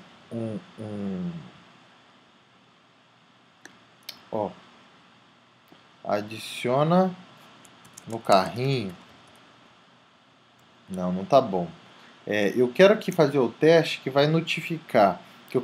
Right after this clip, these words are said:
eu quero verificar, vamos, vamos deixar aqui o, o nome aqui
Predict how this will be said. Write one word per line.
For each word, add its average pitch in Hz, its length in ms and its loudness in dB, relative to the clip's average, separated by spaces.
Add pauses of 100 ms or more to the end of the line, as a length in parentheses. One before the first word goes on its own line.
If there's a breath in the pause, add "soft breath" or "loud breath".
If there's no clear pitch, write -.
eu 127 120 2
quero 180 240 4
verificar, 156 600 4
vamos, 190 300 2
vamos 220 220 0
deixar 127 380 4
aqui 101 260 -4
o, 85 200 -4 (1600)
o 104 80 -12
nome 98 300 -4
aqui 95 260 -8